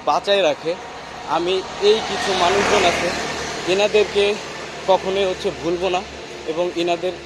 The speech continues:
যে রেসপেক্টটা আমার, আহ, আমি এখন ওনাদেরকে করি,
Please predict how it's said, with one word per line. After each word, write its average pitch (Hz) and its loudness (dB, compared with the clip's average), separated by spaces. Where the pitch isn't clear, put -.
যে 165 2
রেসপেক্টটা 190 -2
আমার, 170 2
আহ, - -12
আমি 151 2
এখন 160 -2
ওনাদেরকে 156 -4
করি, 156 -4